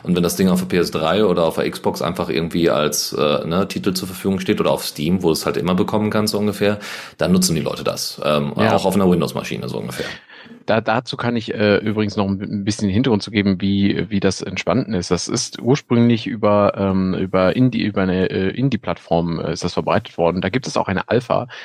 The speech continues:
Speaker 2: Die wurde immer, äh, als erstes mit Linux, äh, da wurden immer zuerst Linux-Binaries quasi rausgehauen und, äh, die, ähm, äh,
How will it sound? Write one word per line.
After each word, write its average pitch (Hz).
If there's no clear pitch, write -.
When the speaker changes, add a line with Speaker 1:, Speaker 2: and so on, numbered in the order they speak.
Speaker 2:
Die 135
wurde 139
immer, 135
äh, 110
als 107
erstes 113
mit 104
Linux, 113
äh, 101
da 101
wurden 123
immer 117
zuerst 107
Linux-Binaries 92
quasi 92
rausgehauen 98
und, 92
äh, 90
die, 90
ähm, 85
äh, 87